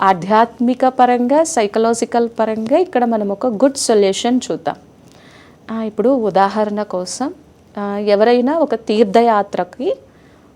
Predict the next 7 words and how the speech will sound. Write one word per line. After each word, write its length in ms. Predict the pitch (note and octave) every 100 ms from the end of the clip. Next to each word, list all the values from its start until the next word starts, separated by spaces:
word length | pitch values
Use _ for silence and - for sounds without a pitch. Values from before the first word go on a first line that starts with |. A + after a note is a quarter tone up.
| _
ఒక 140 | A#3 C#4+
నెల 300 | B3+ G3+ A3
రోజులు 500 | A3 G#3 G3+ A#3 D4
ఇల్లు 320 | A#3 A3 C4+
తాళం 480 | C#4 G#3+ G3+ A#3 A#3
పెట్టి 300 | G#3+ G#3 C4
వెళ్ళారనుకుందాం. 880 | A3 F#3+ G3 G3+ E3 E3 F3 D3+